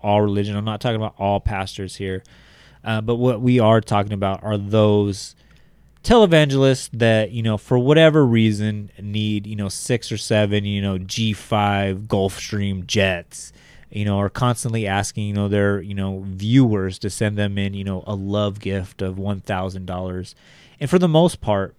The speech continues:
this episode's gonna be kind of based upon, you know, that Last Week Tonight, you know, John Oliver episode that he talks about, you know, televangelism as well, because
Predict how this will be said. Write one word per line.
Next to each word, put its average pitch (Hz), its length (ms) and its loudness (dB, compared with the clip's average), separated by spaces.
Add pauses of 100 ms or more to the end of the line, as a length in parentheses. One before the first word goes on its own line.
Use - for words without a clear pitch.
(380)
this 117 220 0
episode's 147 380 0
gonna 147 100 2
be 113 120 -2
kind 190 200 2
of 139 160 0
based 113 300 2
upon, 113 340 -2
you 107 80 -4
know, 104 120 -2
that 95 200 -4
Last 95 300 -6
Week 104 200 -6
Tonight, 98 540 -4
you 98 100 -10
know, 95 140 -6
John 104 320 0
Oliver 101 400 0
episode 110 600 -2
that 101 120 -4
he 110 180 -4
talks 92 300 -10
about, 95 300 -8
you 123 120 -16
know, 98 80 -16
televangelism 92 840 -6
as 92 120 -10
well, 113 220 0
because 107 380 -4